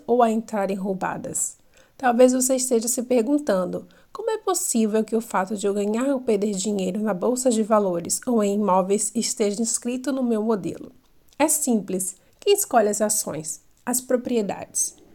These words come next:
Você. Quem decide quando comprá-las? Você.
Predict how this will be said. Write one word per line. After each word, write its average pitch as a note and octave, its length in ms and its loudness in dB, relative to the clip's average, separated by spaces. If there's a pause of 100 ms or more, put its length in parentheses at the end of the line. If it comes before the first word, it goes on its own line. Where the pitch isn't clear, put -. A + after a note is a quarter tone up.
(220)
Você. A3+ 520 0 (400)
Quem G#3+ 160 2
decide A#3+ 420 2
quando G#3+ 280 -2
comprá-las? - 800 -2 (100)
Você. B3+ 540 2